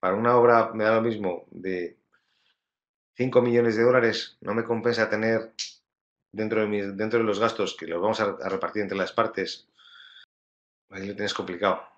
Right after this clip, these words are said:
Si tienen que estar de acuerdo, de acuerdo las partes, tendrías que, te tendrías que, tendrías que en, en cierta manera mirar cuáles son las cláusulas que, este, que están establecidas, lo que está firmado en el contrato,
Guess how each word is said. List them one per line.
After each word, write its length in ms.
Si 200
tienen 200
que 60
estar 120
de 60
acuerdo, 360
de 80
acuerdo 300
las 120
partes, 300
tendrías 300
que, 120
te 120
tendrías 300
que, 140
tendrías 420
que 240
en, 160
en 240
cierta 240
manera 840
mirar 380
cuáles 300
son 180
las 200
cláusulas 440
que, 80
este, 280
que 60
están 160
establecidas, 440
lo 60
que 40
está 140
firmado 280
en 40
el 60
contrato, 460